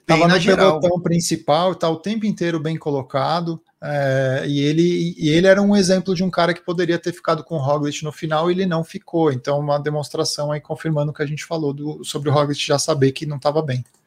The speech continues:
Speaker 1: É, que assim, o, o, nesse caso, Cícero, o Vingegaard, ele foi muito bem no crono, né?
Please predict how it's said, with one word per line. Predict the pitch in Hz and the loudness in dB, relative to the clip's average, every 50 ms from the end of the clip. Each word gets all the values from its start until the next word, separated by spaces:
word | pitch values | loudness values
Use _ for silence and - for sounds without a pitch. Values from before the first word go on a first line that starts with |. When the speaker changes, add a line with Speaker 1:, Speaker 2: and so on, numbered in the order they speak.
| _ _ _ _ | _ _ _ _
Speaker 1:
É, | - 156 156 151 147 143 | -6 -4 -2 -2 -2 -2
que | 143 180 | -2 -2
assim, | 180 170 175 - 151 143 139 | -2 -2 -2 -2 0 0 0
o, | 139 139 139 | 0 0 -2
o, | 139 139 135 135 131 127 131 131 127 127 123 123 | -2 -2 -2 0 0 0 -2 -2 -2 -2 0 0
nesse | 131 160 190 190 - - 135 | 0 2 2 0 0 -2 -6
caso, | - - 151 175 190 185 156 120 127 123 | 0 2 4 6 6 6 6 4 0 -4
Cícero, | - - 127 117 - 123 113 120 120 127 | -4 -4 -4 -4 -4 -4 -4 -4 -4 -6
o | 123 110 | -6 -4
Vingegaard, | 98 135 185 208 180 143 123 123 117 117 - 123 | -4 -4 -4 -2 -2 -2 -2 -2 -2 -4 -4 -4
ele | 131 139 127 | -6 -6 -4
foi | - 165 156 | -4 -4 -4
muito | 147 156 160 165 160 | -4 -4 -4 -4 -4
bem | 131 143 147 147 | -4 -4 -4 -2
no | 143 131 | -4 -4
crono, | - - 131 127 139 165 214 254 240 - - - | -4 -4 -2 0 0 0 0 -2 -2 -4 -6 -8
né? | 120 117 131 156 175 214 233 233 | -6 -4 -2 0 0 -2 -4 -6